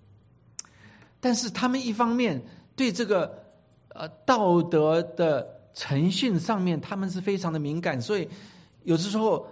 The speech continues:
大人或者是，呃，他们在外面看到一个不真实的事情，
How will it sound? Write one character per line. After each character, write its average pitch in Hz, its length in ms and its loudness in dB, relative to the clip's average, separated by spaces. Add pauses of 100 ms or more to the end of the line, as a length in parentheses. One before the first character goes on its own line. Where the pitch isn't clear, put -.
(100)
大 214 180 2
人 147 400 -2 (200)
或 240 160 4
者 151 120 0
是， 175 320 -2 (300)
呃， - 160 -20
他 - 140 -6
们 214 120 0
在 214 120 0
外 208 160 0
面 196 240 -4
看 233 240 -2
到 180 120 2
一 185 120 0
个 175 100 2
不 196 160 0
真 208 220 2
实 170 120 -2
的 147 120 2
事 - 120 -6
情， 143 220 -6